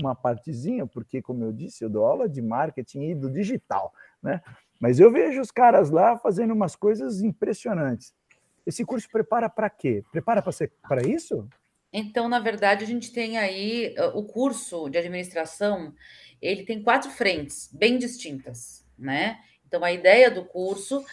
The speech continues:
Speaker 2: é você formar um administrador genérico, mas que conheça essas quatro áreas, porque aí ele vai escolher aí ao longo do curso ou depois no M B A, né?
Speaker 1: Quatro
Speaker 2: Então, são
Speaker 1: áreas.
Speaker 2: quatro áreas.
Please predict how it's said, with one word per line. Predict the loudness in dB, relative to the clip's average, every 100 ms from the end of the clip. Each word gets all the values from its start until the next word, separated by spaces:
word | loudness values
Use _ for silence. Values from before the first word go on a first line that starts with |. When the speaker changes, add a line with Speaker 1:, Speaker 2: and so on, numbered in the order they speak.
| -2
Speaker 2:
é | 2
você | 2 2 -2
formar | 0 -2 0
um | -2
administrador | -4 -6 -12 -2 0 0 2 4 4 2
genérico, | 0 2 4 4 4 0 -6 -8 -14 -4
mas | -4 -4
que | 4
conheça | 6 6 2 2
essas | -2 -6 -2
quatro | 0 2 2 2
áreas, | 2 2 -2
porque | -6 0
aí | 2 2
ele | 0
vai | 2 2 0 -12 -16 -10
escolher | -4 4 4 6 4
aí | 6 6
ao | 6
longo | 6 2 0
do | -4 -6
curso | -2 2 4 4 2 0
ou | 2
depois | 2 0 2 2 2
no | -2
M | -4 -4
B | -4 0 2 0 -4 -10 -20 -2 6
A, |
né? | 8
Speaker 1:
Quatro | 8 8
Speaker 2:
Então, |
são | 10
Speaker 1:
áreas. | 10 6
Speaker 2:
quatro | -2 0 4
áreas. | 4 4 0